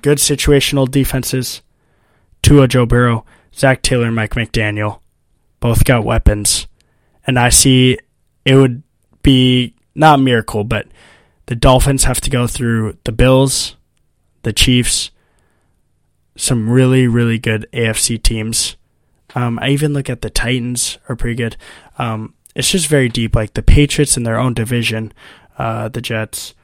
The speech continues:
whatever. They gotta go through a lot to get to that point.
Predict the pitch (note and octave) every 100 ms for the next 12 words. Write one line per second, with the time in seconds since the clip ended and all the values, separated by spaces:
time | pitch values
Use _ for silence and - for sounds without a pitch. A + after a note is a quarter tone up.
0 | _ C#3+ A#2+ G#2+ - C3 C3+ C#3 D3 C#3+
1 | C#3 C3 A#2+ A#2 - - B2+ - C3+ B2+
2 | - A#2